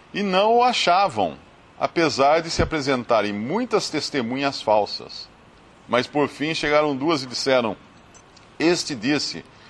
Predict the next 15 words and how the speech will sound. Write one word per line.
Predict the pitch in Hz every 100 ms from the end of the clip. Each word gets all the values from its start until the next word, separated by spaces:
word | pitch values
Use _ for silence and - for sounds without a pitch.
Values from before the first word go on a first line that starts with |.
| -
"Eu | - 117
posso | - 139 139 -
derribar | 135 131 95 123
o | 117
templo | - 123 127 120
de | 107
Deus | 87 117 120
e | 107
reedificá-lo | 107 107 - 104 98 104
em | 107
três | 104 107 85
dias."'" | 104 95 - - - _ - - - - - -
Esse | 117 143 -
diálogo | 135 120 139 165 120
aconteceu, | 107 - 135 156 139 156 175